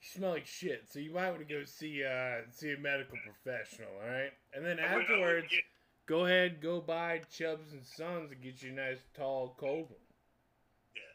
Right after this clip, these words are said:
Speaker 2: there you go. I wouldn't get in a taxi. But it wouldn't
Speaker 1: Yeah,
Speaker 2: take
Speaker 1: you still smell like shit, though. No Uber is gonna pick you up, okay?
Speaker 2: But that fire chief says he's been doing this shit for forty years.
Speaker 1: Never
Speaker 2: Which is
Speaker 1: seen
Speaker 2: right.
Speaker 1: it.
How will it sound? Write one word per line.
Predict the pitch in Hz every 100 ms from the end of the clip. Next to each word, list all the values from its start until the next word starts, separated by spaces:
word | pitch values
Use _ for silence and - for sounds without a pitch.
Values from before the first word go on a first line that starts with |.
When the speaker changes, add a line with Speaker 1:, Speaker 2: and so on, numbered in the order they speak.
| 110
Speaker 2:
there |
you | 123 120 113
go. | - 117
I | 143
wouldn't | 175 170
get |
in | 190
a | 156 -
taxi. | 156 131 - - - -
But | - 123
it | 123
wouldn't | 113 101
Speaker 1:
Yeah, | 131
Speaker 2:
take | 117
Speaker 1:
you |
still | 123 - 185 180
smell | 180 175
like | 147
shit, | 131 - 156 143
though. | 127 127 131
No | 147 175 180 165 123 113 127
Uber | 175 208 147 139 131 123 117
is | 123
gonna | 139 123
pick | 113 135 127 113
you | 104
up, | - -
okay? | - - 120 123 _ _ _ _ _ _ -
Speaker 2:
But | 131
that | 143 147
fire | 165 165 156 -
chief | 160 151 -
says | 151 147
he's | 139
been | 135 139
doing | 147 147 143
this |
shit | 135 160
for | 151 - -
forty | 156 151 143 156
years. | 170 180 - - _ _ _
Speaker 1:
Never | 107 113 117
Speaker 2:
Which | 110
is |
Speaker 1:
seen | 117 104
Speaker 2:
right. |
Speaker 1:
it. | 90